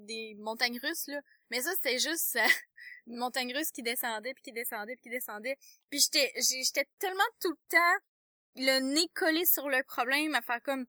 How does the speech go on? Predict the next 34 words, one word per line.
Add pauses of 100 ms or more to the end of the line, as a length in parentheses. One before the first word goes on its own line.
(380)
Ah,
ça
va
pas
bien,
faut
que
ça
aille
mieux,
là,
ça
va,
ça
va, (160)
ça
va
encore
mal,
faudrait
que
ça
aille
mieux. » (200)
Et, (280)
puis
j'étais
comme,
tu (120)
sais, « (200)
Faut
que
je
le